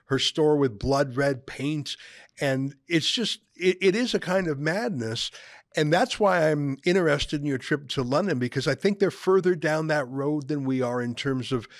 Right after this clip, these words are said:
the number of unassimilated Islamic migrants who support jihad. Like, I, I look forward to your perspective on it. I spent a few hours in the midst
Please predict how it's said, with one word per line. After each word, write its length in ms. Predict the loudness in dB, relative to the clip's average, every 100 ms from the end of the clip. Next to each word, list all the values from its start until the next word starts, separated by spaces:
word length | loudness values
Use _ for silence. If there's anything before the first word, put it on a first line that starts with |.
| -12 -4
the 100 | -2
number 400 | -2 -2 0 0
of 200 | -2 -8
unassimilated 920 | -6 -4 -4 -6 -6 -4 -4 -6 -8 -10 _ _ _ _ _
Islamic 760 | -6 -4 -4 -2 -2 -2 -6 -12 _ -20 -20 _ _ _
migrants 640 | -8 -4 -4 -4 -4 -4
who 160 | -4 -4
support 540 | -2 -4 -2 -2 -4
jihad. 540 | -6 -10 -8 -6 -6 -6
Like, 160 | -4
I, 280 | -2 0 0
I 120 | 0 -2
look 200 | -2 -4
forward 260 | -4 -4
to 80 | -4
your 340 | -4 -4 -4 -8 -16 _
perspective 540 | -4 -2 -2 -2 0 0
on 140 | 0
it. 80 | 0
I 160 | 0
spent 340 | 0 -2 -2 -4
a 60 |
few 260 | -4 -2 -2
hours 400 | -2 -2 -4 -4
in 80 | -6
the 80 | -4
midst 480 | -4 -4 -8 -12